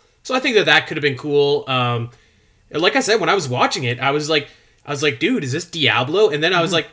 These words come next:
Speaker 1: "Actually, that would be, like, pretty sweet." And then, like, that didn't happen either. Um, I, as, if, I saw a few of my friends, we were covering this for Zelda Dungeon. They were just like, "Oh man, is this Dark Souls?"
Speaker 2: Yeah, I was
Speaker 1: And,
Speaker 2: gonna
Speaker 1: and
Speaker 2: say,
Speaker 1: that
Speaker 2: I thought it
Speaker 1: didn't
Speaker 2: was
Speaker 1: happen
Speaker 2: Dark
Speaker 1: as well.
Speaker 2: Souls. I was like, "No way, Dark Souls?"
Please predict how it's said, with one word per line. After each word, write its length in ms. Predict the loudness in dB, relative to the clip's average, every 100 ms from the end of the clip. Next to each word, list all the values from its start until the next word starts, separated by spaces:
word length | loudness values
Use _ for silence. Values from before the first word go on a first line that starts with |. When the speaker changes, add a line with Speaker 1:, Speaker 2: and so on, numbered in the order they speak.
| -2
Speaker 1:
"Actually, 280 | 0 0 0
that 140 | 2
would 100 | 0
be, 80 | 0
like, 180 | -2 -2
pretty 200 | -2 -4
sweet." 440 | -4 -4 -2 -2 -4
And 140 | 0
then, 260 | 0 -2 -8
like, 200 | -8 -2
that 180 | -2 -2
didn't 160 | -4 -2
happen 280 | -2 -4
either. 500 | -6 -4 -2 -2 -4 -10 _ _
Um, 300 | -6 -4 -2 -2
I, 140 | -2
as, 180 | -4 -6
if, 220 | -8 -10 -12
I 60 | -6
saw 220 | 0 0
a 40 |
few 220 | 0 -8 -6
of 60 |
my 160 | -2 -2
friends, 380 | 0 -2 -2 -4
we 80 |
were 80 | -6
covering 240 | -4 -4 -4
this 120 | -4
for 120 | -8
Zelda 280 | -6 -4 -4
Dungeon. 400 | -6 -6 -6 -10 -16 -20 _
They 100 | 0
were 100 | 2
just 160 | 2 -2
like, 120 | -6 -6
"Oh 200 | -4 0
man, 180 | 0
is 80 | 0
this 120 | -6
Dark 280 | -4 -4 -4
Souls?" 260 | -4 -2 0
Speaker 2:
Yeah, 160 | 4
I 40 | 4
was 80 | 4
Speaker 1:
And, 40 |
Speaker 2:
gonna 80 | 2
Speaker 1:
and 80 | 2
Speaker 2:
say, 120 | 4
Speaker 1:
that 120 | 6 6
Speaker 2:
I 40 |
thought 140 | 6
it 40 | 6
Speaker 1:
didn't 40 |
Speaker 2:
was 80 | 4
Speaker 1:
happen 160 | 4 2
Speaker 2:
Dark 140 | 2
Speaker 1:
as 60 | 0
well. 80 | 0 0 -2
Speaker 2:
Souls. 120 | -6
I 160 | -4 -2
was 200 | -2 -2
like, 160 | -4 2
"No 200 | 4 6
way, 260 | 4 2
Dark 320 | 2 2 2
Souls?" 460 | 0 0 0 -2